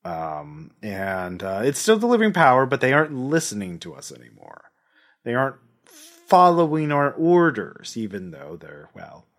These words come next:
owned by Coin-, Cointract, and all their contracts are with the company. We need some people who are not associated with the company to go there and find out what's going on.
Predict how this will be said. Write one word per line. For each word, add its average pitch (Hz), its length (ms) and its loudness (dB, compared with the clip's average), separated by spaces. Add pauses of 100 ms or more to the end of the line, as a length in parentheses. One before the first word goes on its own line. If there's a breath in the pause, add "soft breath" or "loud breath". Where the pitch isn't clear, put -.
(380)
owned 147 540 4
by 95 200 -2
Coin-, 82 400 -12 (160)
Cointract, 95 560 -10
and 120 80 -4
all 123 100 0
their 147 120 0
contracts 151 1120 0 (440 soft breath)
are 92 240 -4
with 92 300 -8
the - 80 -8
company. - 560 -12
We 113 260 -2
need 117 320 0
some 101 600 -4 (100)
people 180 440 -2
who 104 280 -2
are 101 200 -2
not 123 580 4
associated 85 880 -6
with 76 160 -20
the - 60 -20
company 85 480 -14
to 147 120 -8
go 98 340 -6
there - 360 -16 (380 soft breath)
and 175 140 0
find 147 340 4
out 139 180 6
what's 117 240 0
going 85 400 -6
on. - 280 -14